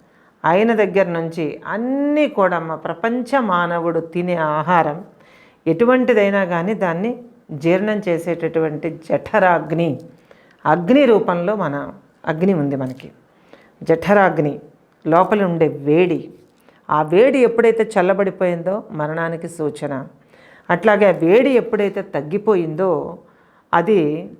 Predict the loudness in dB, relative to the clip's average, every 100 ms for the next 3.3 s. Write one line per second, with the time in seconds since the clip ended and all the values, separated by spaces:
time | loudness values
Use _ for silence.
0 | -10 -8 -4 -2 0 0 0 -2 -6 -10
1 | -20 _ -10 -8 -8 -6 -2 0 0 -2
2 | -8 -8 -10 -10 -14 -16 _ -8 -4 -2
3 | -4 -8